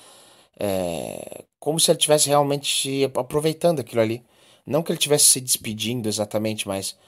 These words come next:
parece que o câncer trouxe uma noção pra ele de que realmente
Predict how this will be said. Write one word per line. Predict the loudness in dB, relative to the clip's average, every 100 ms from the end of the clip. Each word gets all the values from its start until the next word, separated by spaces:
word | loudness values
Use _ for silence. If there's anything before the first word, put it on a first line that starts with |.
| _ _ _ _ -2
parece | 4 4 4 0
que | -4 -4 -6
o | -10
câncer | -8 0 2 2 2 -2
trouxe | -2 0 2 2
uma | 0 -2
noção | -2 0 0 0 0
pra | 2 2
ele | 2 -2
de | -6 -8
que | -8
realmente | -4 -2 0 -2 -2 -4 -6